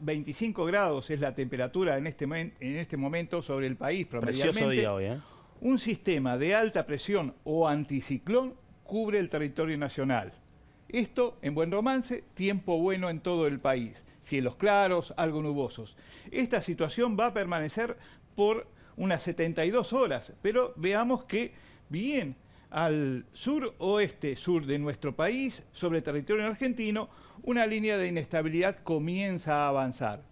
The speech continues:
Speaker 1: Pero el viernes, Nicolás, estaremos hablando sobre la tendencia para
Speaker 2: Bien.
Speaker 1: la semana de turismo, Semana Santa.
Speaker 2: Que
Speaker 1: ¿Cómo se va a
Speaker 2: habitualmente siempre
Speaker 1: comportar?
Speaker 2: esperamos alguna lluviecita, ¿no?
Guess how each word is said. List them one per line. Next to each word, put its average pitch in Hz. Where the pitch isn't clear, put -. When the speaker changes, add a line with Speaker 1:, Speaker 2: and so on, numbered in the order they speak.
Speaker 1:
Pero 254
el 151
viernes, 208
Nicolás, 185
estaremos 170
hablando 196
sobre 190
la 156
tendencia 170
para 170
Speaker 2:
Bien. 143
Speaker 1:
la -
semana 156
de 165
turismo, 160
Semana 143
Santa. 104
Speaker 2:
Que -
Speaker 1:
¿Cómo 208
se 143
va 185
a 190
Speaker 2:
habitualmente 160
siempre 175
Speaker 1:
comportar? 160
Speaker 2:
esperamos 165
alguna 156
lluviecita, 131
¿no? 156